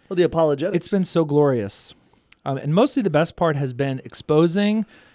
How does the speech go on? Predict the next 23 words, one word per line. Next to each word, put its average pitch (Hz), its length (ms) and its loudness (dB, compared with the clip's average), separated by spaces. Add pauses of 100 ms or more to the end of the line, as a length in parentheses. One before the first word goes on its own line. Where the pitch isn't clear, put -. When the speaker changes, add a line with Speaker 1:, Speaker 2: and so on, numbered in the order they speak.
(100)
Speaker 2:
young 160 180 -2
people 147 400 -2
to 131 380 -4
adoration. 120 760 -6 (1200)
Speaker 1:
Eucharistic 135 420 -8
adoration. 127 440 -6
Speaker 2:
So 151 80 -2
we've 156 200 0
got 170 220 4
Speaker 1:
Nice. 160 100 -4
Speaker 2:
it's 135 100 -6
like, 151 260 0
like 143 260 -2
pre, 185 280 0 (160)
pre-K 180 560 2
kids, 113 460 -4
first - 320 -2
graders, 110 720 -4 (320)
Speaker 1:
Whoa. 139 140 -6
Speaker 2:
like, 131 240 -8
coming 160 260 -2
to 143 80 -2
adoration. 123 600 -6